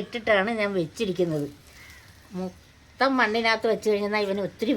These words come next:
വെള്ളമാകും. ഒരുപാട് വെള്ളമാകാൻ പാടില്ലാത്തൊരു ചെടിയാണിത്. എന്നാൽ സാമാന്യം നനവ് വേണേന്ന് തന്നെ. കണ്ടോ, ഇല മുറിച്ച് വെച്ചതാണ്. ദേ ഈ ഇല ഉണ്ടല്ലോ, അല്ല വിസന പോലെ ഇരിക്കുന്നത്. ഈ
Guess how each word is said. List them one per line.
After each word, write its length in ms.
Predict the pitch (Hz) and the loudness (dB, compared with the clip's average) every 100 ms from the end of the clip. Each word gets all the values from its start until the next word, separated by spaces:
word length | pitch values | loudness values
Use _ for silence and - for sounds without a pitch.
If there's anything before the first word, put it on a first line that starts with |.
| 180 | 2
വെള്ളമാകും. 480 | 165 175 151 143 - - - - 196 | 2 0 0 -4 -8 -20 -20 -8 -2
ഒരുപാട് 320 | 220 233 254 277 | 6 6 6 2
വെള്ളമാകാൻ 580 | 226 247 285 226 214 220 | 4 6 6 6 4 2
പാടില്ലാത്തൊരു 600 | 190 185 196 202 202 208 - | 2 2 2 0 0 -4 0
ചെടിയാണിത്. 540 | 180 160 175 139 147 202 - - - | 0 2 0 0 -2 -6 -8 -2 4
എന്നാൽ 260 | 285 285 254 254 | 6 8 8 6
സാമാന്യം 460 | 190 196 202 214 202 | 4 4 4 2 2
നനവ് 220 | 180 202 196 | 2 2 4
വേണേന്ന് 400 | 170 175 180 143 | 4 4 0 0
തന്നെ. 140 | 135 202 | -2 -2
കണ്ടോ, 160 | 208 135 - - - - - - - | -2 -4 -10 -20 -20 -20 -20 -14 0
ഇല 120 | 202 233 | 4 4
മുറിച്ച് 240 | 190 175 214 | 4 2 2
വെച്ചതാണ്. 340 | 175 180 151 147 | 2 4 2 2
ദേ 80 | 165 196 | 0 0
ഈ 60 | 208 | 2
ഇല 100 | 180 170 - - - 262 | 0 0 -6 -16 -16 -6
ഉണ്ടല്ലോ, 280 | 262 220 196 - - - - - | -4 -2 -2 -6 -20 -20 -20 -10
അല്ല 100 | 185 190 | -6 -4
വിസന 200 | 190 226 226 | -2 0 0
പോലെ 140 | 208 | 0
ഇരിക്കുന്നത്. 300 | 190 156 160 | 0 -2 -4
ഈ 20 | 196 | -2